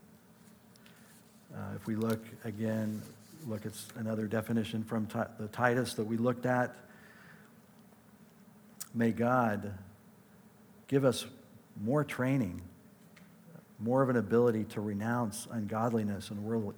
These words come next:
worldly passions, more self-control, uh, more uprightness and godliness, more purity, and more of a zealous, uh,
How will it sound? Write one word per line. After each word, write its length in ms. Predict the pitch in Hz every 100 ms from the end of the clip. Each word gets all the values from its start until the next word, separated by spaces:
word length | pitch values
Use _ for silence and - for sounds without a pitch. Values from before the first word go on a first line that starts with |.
| 117
worldly 320 | 117 113 104
passions, 720 | 110 107 107 98 90 92 - - - - - - - - -
more 280 | 113 131 135
self-control, 960 | 135 131 117 - 107 - 110 101 92 95 90 - - - - - -
uh, 60 | 104 95 98 - 113
more 480 | 113 127 127 123 -
uprightness 920 | 120 110 113 117 110 101 95 - -
and 180 | 107 98
godliness, 800 | 104 107 107 101 95 90 - - - - - 117
more 160 | 117
purity, 540 | 117 123 123 123 104 98 95 - - - - -
and 140 | 107
more 480 | 113 117 117 113 117 -
of 140 | 113
a 80 | 107
zealous, 760 | 98 104 117 117 107 - - - - - -
uh, 200 | 101